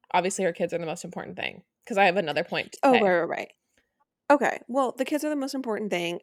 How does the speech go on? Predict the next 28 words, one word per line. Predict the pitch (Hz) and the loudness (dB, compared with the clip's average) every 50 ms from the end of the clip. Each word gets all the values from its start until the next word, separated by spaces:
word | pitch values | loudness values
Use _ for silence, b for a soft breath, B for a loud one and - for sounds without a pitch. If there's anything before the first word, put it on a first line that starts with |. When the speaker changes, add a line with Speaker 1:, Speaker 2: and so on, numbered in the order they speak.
| _ _ _ _ | _ _ _ _
Speaker 2:
You | - 214 196 | -4 -2 0
know, | 175 160 | 0 -2
Scott | 208 - - 220 190 202 | -4 -4 -4 -4 -4 -2
brought | - 196 185 - - _ _ _ _ | -2 -4 -4 -4 -6 _ _ _ _
those | - 208 202 185 | -2 -2 0 0
in. | 190 175 175 180 180 185 - - | -2 -4 -4 -4 -6 -8 -10 -10
Great. | - - 196 180 170 180 170 170 - - B B B B B B B B B _ _ _ | -4 0 2 2 4 4 2 0 -2 -4 B B B B B B B B B _ _ _
Um, | 190 196 180 175 170 - 175 | -4 -2 -2 -4 -4 -2 2
whatever. | 196 214 214 202 175 175 170 170 165 175 | 2 4 6 4 4 2 2 0 0 0
Scott | 175 - - 180 170 - | -2 -4 -2 -2 0 0
was | 196 185 | 0 0
a | 190 | -2
great | 170 160 - 190 185 190 185 202 190 | -4 -4 -2 2 4 4 4 4 4
addition | 202 185 185 185 - - 190 | 2 0 0 0 -2 -4 -6
to | 180 175 | -6 -6
Keeping | - 196 165 180 247 | -8 -8 -4 0 0
Up | 403 453 | 2 4
with | |
the | 415 | 4
Speaker 1:
Totally. | 233 185 151 - 180 170 | 4 4 4 2 2 0
Speaker 2:
Kardashians. | 170 160 165 - - - 175 180 | -4 -6 -6 -6 -8 -8 -6 -4
Speaker 1:
Scott | - - 381 480 - | 2 4 4 4 4
is | - 330 269 | 2 0 2
great, | - 247 269 285 247 175 - - - _ _ _ | 4 4 4 6 4 2 0 -4 -10 _ _ _
but | 262 254 - _ _ - | -4 -4 -4 _ _ -8
extremely | 240 - - - 330 320 320 311 285 | -6 -6 -4 -2 -2 0 0 -2 -2
troubled. | 269 - 240 226 190 - - - - _ _ _ _ _ _ _ _ _ _ _ _ _ _ _ _ _ _ - - | -2 -2 -4 -4 -2 -6 -8 -10 -12 _ _ _ _ _ _ _ _ _ _ _ _ _ _ _ _ _ _ -12 -6
Speaker 2:
Yes. | 233 - - - - - - - | -6 -6 -6 -6 -8 -10 -10 -10